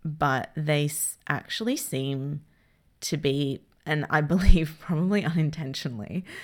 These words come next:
um, quite a decent reflection of some of the, like, masculine of centre, non-binary people that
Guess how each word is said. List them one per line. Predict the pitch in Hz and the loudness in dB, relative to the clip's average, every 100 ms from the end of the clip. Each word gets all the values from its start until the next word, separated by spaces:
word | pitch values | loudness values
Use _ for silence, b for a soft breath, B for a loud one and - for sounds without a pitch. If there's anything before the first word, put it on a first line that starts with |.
| B B | B B
um, | - 254 185 165 156 - B 254 B | 4 8 8 6 -2 -10 B -12 B
quite | - 143 147 | 2 4 4
a | 160 | 2
decent | 160 156 151 147 151 113 | 0 -2 -2 -2 -6 -4
reflection | 151 156 - - 139 135 | -6 -6 -10 -8 -8 -8
of | 151 | -8
some | - 135 | -8 -6
of | 139 | -4
the, | 139 | -4
like, | 135 131 123 - - | -4 -6 -8 -12 -8
masculine | 160 135 - 143 139 143 | -2 -2 -2 -6 -6 -6
of | 139 | -6
centre, | 135 139 135 131 | -6 -4 -4 -2
non-binary | 139 131 143 117 117 123 110 90 123 147 b b b | -2 -4 -2 -2 -2 -2 -4 -6 -6 -10 b b b
people | - - - 131 135 | -4 -2 -2 -2 0
that | 131 - | -2 -2